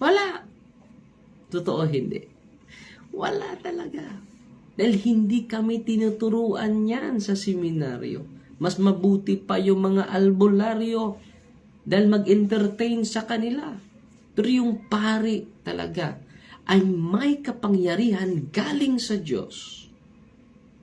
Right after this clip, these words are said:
Kung ang mga albularyo ay may kapangyarihan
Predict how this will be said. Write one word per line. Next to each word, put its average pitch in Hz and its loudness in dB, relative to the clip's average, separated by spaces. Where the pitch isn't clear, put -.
Kung 214 2
ang 220 2
mga 220 0
albularyo 202 4
ay 202 4
may 202 2
kapangyarihan 196 2